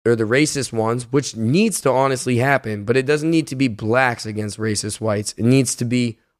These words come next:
America against racists. It needs to be Earth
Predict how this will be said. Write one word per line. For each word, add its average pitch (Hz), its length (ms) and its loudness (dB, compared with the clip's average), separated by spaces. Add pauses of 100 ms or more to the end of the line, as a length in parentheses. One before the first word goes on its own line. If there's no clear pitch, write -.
America 127 1000 0 (440)
against 113 360 0
racists. 117 1080 -2 (720)
It 113 80 2
needs 131 300 2
to 123 40 -6
be 127 420 2 (120)
Earth 127 400 2